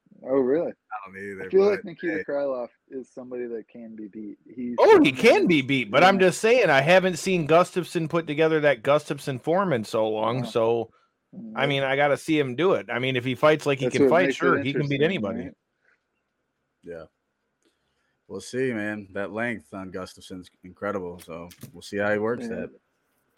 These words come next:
Speaker 1: That's one thing I love about this, uh, about the U F C is the fact that now we're finally starting to get that ball rolling, like I had mentioned, you know, last week with, uh, Long Island,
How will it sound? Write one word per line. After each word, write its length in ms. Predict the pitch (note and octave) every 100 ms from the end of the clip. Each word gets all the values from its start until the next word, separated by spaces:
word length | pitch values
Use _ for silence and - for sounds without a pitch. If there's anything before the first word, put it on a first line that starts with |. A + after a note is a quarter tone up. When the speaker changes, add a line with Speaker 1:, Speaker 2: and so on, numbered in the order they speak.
| _ _ _ _ _ _ _
Speaker 1:
That's 260 | C#3 D3+ F#3
one 160 | F#3
thing 200 | F#3+ F#3+
I 60 | D3
love 300 | C3+ C3 B2
about 340 | A#2 B2 A#2+
this, 320 | B2 A2+ - _ - - -
uh, 120 | A#2+ A2+
about 320 | A2 B2+ A#2
the 100 | A#2
U 220 | A#2 A2+
F 80 | G#2
C 480 | - A2+ A2 A2 G#2+ - _ _ _ -
is 240 | A#2+ A2 A2+
the 100 | A#2
fact 340 | C#3+ C3 B2+
that 220 | C3 A2+ A2
now 200 | B2+ C#3
we're 200 | C#3 B2
finally 480 | - A#2+ B2 B2+ B2
starting 300 | - B2 A#2+
to 80 | A#2+
get 160 | A#2
that 240 | B2 A2+ A2+
ball 240 | A2+ A#2
rolling, 380 | A2+ A2+ A2+ A2+
like 200 | A2 A2+
I 60 | A#2
had 120 | A2
mentioned, 460 | A2+ A2 A#2 A2 A2 _
you 80 | A#2
know, 180 | A2 G#2+ G#2+ _ _ -
last 340 | B2 A2+ G#2+ -
week 240 | A#2 A2+
with, 160 | A2+ G#2+ -
uh, 380 | G#2+ G#2 G#2 G2+ _ _ _ _ -
Long 320 | B2+ B2 A#2+
Island, 520 | A#2+ A#2 A#2+ A#2 A#2